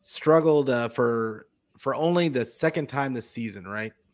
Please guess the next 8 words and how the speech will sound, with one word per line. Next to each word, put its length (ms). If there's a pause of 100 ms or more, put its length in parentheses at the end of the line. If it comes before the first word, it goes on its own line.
(480)
And, 580
I 140
mean, 200
they 120
struggled 500
against 300
the 60
Chiefs. 600